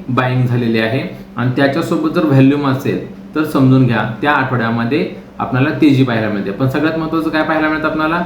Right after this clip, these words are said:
की त्या आठवड्यानंतर, पण ते सगळ्यात महत्त्वाचं काय तर कमीत कमी तीन पॉइंट ब्रेक झाले पाहिजेत, म्हणजे एक पॉइंट, दोन पॉइंट आणि आता याच्यानंतर जर हा ट्रेड करत करत या ठिकाणी आला आणि या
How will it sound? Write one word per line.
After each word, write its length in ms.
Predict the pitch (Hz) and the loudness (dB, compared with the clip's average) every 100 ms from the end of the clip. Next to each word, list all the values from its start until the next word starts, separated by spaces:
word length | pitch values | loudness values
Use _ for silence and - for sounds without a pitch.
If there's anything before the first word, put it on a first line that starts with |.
| - - - | -8 -10 -6
की 120 | 147 | -2
त्या 120 | 165 | 0
आठवड्यानंतर, 840 | 170 151 143 151 160 156 131 101 92 | 0 -2 0 0 2 2 2 0 -6
पण 320 | - 147 147 | -4 -2 -2
ते 120 | 147 | -4
सगळ्यात 360 | - - 156 156 | -4 -2 -2 -2
महत्त्वाचं 320 | 156 156 160 | -2 -2 -2
काय 240 | 170 196 - - - - | -2 -2 -4 -12 -14 -2
तर 160 | 180 208 196 - | 0 0 -4 -2
कमीत 220 | 180 180 190 196 | 0 2 0 0
कमी 180 | 196 196 196 | 0 0 -2
तीन 220 | 196 208 | 0 2
पॉइंट 420 | 202 180 165 170 170 | 0 0 0 0 0
ब्रेक 260 | 151 151 143 | 2 2 0
झाले 220 | 120 113 | 0 2
पाहिजेत, 280 | 110 107 107 | 2 0 0
म्हणजे 180 | 113 131 | -2 0
एक 260 | 135 143 143 | 0 0 0
पॉइंट, 220 | 151 151 147 | -2 0 2
दोन 180 | 143 | 0
पॉइंट 220 | 135 147 147 | 0 0 0
आणि 140 | 147 | 0
आता 200 | 147 139 | -2 0
याच्यानंतर 520 | 139 135 151 156 151 | 0 0 0 0 0
जर 160 | 147 151 | 0 0
हा 240 | 147 151 160 - - - - | 0 0 -2 -6 -12 -8 0
ट्रेड 180 | 143 147 | 2 2
करत 240 | 156 151 - | 0 -2 0
करत 240 | 156 151 | 0 2
या 160 | 143 143 | 2 2
ठिकाणी 340 | 151 147 147 | 0 0 0
आला 220 | 147 156 190 - - - | 0 0 -2 -8 -12 -2
आणि 220 | 127 135 | 2 4
या 80 | 147 | 2